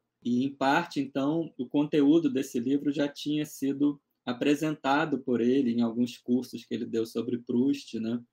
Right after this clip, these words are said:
Por exemplo, ele fez palestras ou cursos que eram especificamente sobre uma arte, né?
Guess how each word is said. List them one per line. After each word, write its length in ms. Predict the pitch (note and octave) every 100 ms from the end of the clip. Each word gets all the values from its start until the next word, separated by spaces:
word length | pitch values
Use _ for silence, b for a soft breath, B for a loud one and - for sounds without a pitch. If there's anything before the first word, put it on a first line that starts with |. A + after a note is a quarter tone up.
| _ _
Por 120 | A2+
exemplo, 800 | G#2+ A2+ A#2 A#2 A2+ A2+ A2+ A2+
ele 200 | A#2 A#2
fez 280 | - A#2+ -
palestras 680 | B2 A#2 C3+ C#3 - A#2+ A#2+
ou 120 | A#2
cursos 400 | - B2+ - B2
que 120 | -
eram 360 | B2 B2+ C3 B2+ _ _
especificamente 840 | - B2 A#2+ C#3 C#3 C3+ B2 C3+ -
sobre 340 | C3 B2+ B2+
uma 300 | C#3+ D#3+ C3 A#2+ A#2+
arte, 280 | - -
né? 160 | A2 A2+